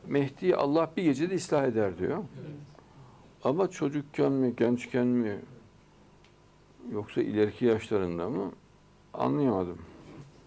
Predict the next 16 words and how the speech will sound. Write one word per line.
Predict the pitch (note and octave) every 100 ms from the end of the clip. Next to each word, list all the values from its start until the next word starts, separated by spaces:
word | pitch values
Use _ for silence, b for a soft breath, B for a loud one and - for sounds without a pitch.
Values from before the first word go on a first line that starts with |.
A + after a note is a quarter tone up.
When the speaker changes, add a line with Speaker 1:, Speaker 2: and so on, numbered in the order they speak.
| - B B B B B B - - -
Speaker 1:
Ama | C#3+ F#3 A3 -
anlaşılan | E3+ F#3 F3 - B2 F#3+ F#3 E3+
bir | -
olgunluk | C#3 C#3+ C#3+ E3 F#3 -
çağında | C#3+ C3+ C#3 D#3
herhalde | A#2 F#2+ F2 F2+ E2 D#2+ - - - - - B B B B -
Allah | A2 G#2+ G2+ B2+
bir |
gecede | A2 G2 F#2+
ıslah | F#2 G2+ F#2
eder | F#2 F2+
gibi | E2+ E2+ F2+ - - - - - - - - -
anlıyorum. | F#2 E2 D2+ D#2+ D#2+ - - - - - - - - B B B B B B B - -
Ama | B2+ C#3+ D3 - - F3
böyle | C#3+ F3 D3
insanlar, | B2 - A2 F#2+ A2